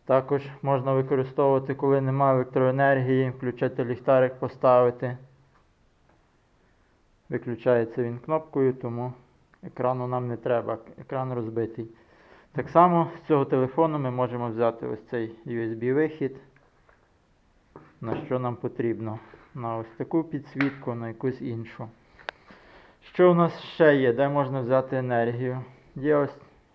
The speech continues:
в дитячих іграшках, знайшов ось такий мікрофон дитячий. Також він має U S B вихід. Мікрофон досить довго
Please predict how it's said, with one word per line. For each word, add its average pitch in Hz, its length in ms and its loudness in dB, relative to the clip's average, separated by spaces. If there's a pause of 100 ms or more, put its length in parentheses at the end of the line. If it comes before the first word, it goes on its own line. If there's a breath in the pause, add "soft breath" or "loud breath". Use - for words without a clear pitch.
(140)
в 120 40 -12
дитячих 127 540 -2
іграшках, 139 640 -2
знайшов 120 420 -2
ось 113 120 -4
такий 127 280 -8
мікрофон 120 540 -6
дитячий. 110 580 -6 (920 soft breath)
Також 131 360 0
він 127 200 -4
має 131 420 2
U 117 140 0
S 110 80 -6
B 123 140 0
вихід. 117 440 -2 (3000 soft breath)
Мікрофон 139 520 -2
досить 127 320 0
довго 120 480 2